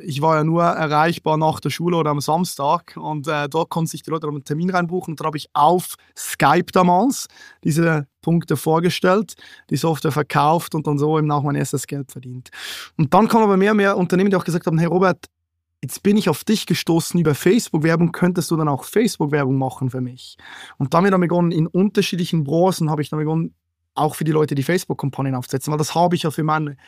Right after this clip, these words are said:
eigenen Softwarevertrieb irgendwo durch mir selbst auch beigebracht und mit YouTube-Videos gelernt und so.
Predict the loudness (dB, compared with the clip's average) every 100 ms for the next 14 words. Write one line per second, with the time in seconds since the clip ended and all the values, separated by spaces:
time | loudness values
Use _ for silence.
0 | -16 2 4 4 2 0 0 0 0 0
1 | -2 -2 -2 -2 -4 -2 0 2 2 2
2 | 0 0 2 0 0 0 0 -2 -2 0
3 | 0 0 -2 -4 -8 -6 -6 -8 -6 -6
4 | -4 -4 0 0 -2 -4 -2 -2